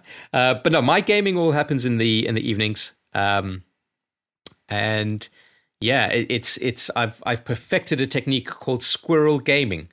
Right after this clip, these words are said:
where it's like a squirrel, you know, you're getting ready for the winter. You're just taking a whole bunch of other squirrels' nuts and putting them in your mouth. I mean, that's how it works, right? <clears throat> Uh, and eventually you have enough nuttage for the winter.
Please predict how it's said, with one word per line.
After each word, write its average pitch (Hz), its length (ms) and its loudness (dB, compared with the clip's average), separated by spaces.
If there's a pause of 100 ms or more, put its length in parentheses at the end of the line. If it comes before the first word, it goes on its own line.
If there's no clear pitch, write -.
(360)
where 127 80 0
it's 120 100 -2
like 202 140 2
a - 20 0
squirrel, 123 520 0
you 127 100 -2
know, 123 40 2
you're 151 120 0
getting 180 200 4
ready 123 200 2
for 123 120 -4
the 104 80 -2
winter. 101 440 -2 (320)
You're 110 80 -6
just 143 160 -4
taking 170 280 0
a 113 40 0
whole 160 180 2
bunch 139 300 0
of - 60 -14
other 135 200 2
squirrels' 120 460 0
nuts 98 320 -2
and 98 100 -8
putting 127 200 -4
them 143 100 -2
in 120 80 -2
your 98 80 -2
mouth. 92 400 -6
I - 60 -12
mean, - 100 -10
that's - 160 -4
how 92 120 -6
it 92 40 -4
works, - 240 0
right? 101 260 -2
<clears throat> - 60 -20 (340)
Uh, 120 360 2 (120)
and 131 320 0
eventually 147 420 0
you 131 80 4
have 135 180 0
enough 165 320 -2 (220)
nuttage 117 680 -2 (580)
for 165 180 2
the 208 80 0
winter. 98 460 0